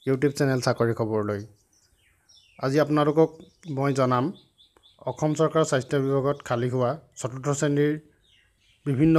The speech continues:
পদসমূহৰ কাৰণে অনলাইনৰ জৰিয়তে আপোনালোকে কেনেকৈ এডমিট কাৰ্ড ডাউনলোড কৰিব, সেই বিষয়ে মই জনাব বিচাৰিছোঁ। আপোনালোকৰ পৰীক্ষাসমূহ হ'ব ছিক্স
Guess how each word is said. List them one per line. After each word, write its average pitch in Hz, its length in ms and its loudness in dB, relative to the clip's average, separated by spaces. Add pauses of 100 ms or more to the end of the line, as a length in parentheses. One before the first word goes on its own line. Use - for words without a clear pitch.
(140)
পদসমূহৰ 143 1300 -2 (180)
কাৰণে 131 340 2 (1200)
অনলাইনৰ 147 420 2
জৰিয়তে 147 320 4
আপোনালোকে 139 440 0
কেনেকৈ 139 380 2 (720)
এডমিট 139 320 -2
কাৰ্ড 147 140 4 (300)
ডাউনলোড 135 320 0
কৰিব, 131 200 2 (720)
সেই 139 180 4
বিষয়ে 139 220 2
মই 131 140 0
জনাব 123 180 2 (140)
বিচাৰিছোঁ। 120 420 0 (920)
আপোনালোকৰ 147 480 4 (400)
পৰীক্ষাসমূহ 147 600 2
হ'ব 139 100 0 (2750)
ছিক্স 175 200 -2